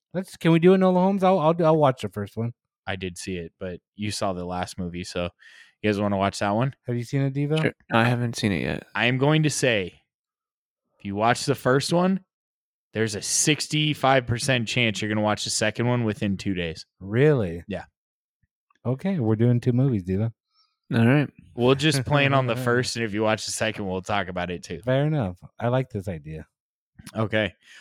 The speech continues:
Speaker 2: Well, uh, thank you guys for sticking around. Uh, we know that you could have been spending this hour watching a movie,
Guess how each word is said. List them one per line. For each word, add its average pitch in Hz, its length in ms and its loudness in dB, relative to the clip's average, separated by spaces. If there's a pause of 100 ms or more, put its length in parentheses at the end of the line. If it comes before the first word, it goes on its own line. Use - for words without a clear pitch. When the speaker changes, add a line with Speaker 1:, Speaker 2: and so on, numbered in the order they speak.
(160)
Speaker 2:
Well, 135 380 4
uh, 120 460 2 (920)
thank 214 200 -2
you 123 100 4
guys 113 140 2
for 107 80 -8
sticking 110 320 -4
around. 95 360 -4 (240)
Uh, 104 520 -4
we 131 180 -6
know 113 280 2
that 110 260 -2 (180)
you 110 140 -8
could 135 140 0
have 117 60 -2
been 123 160 2
spending 127 320 0
this 127 160 -2
hour 127 380 4
watching 113 360 2
a 117 40 0
movie, 120 380 -2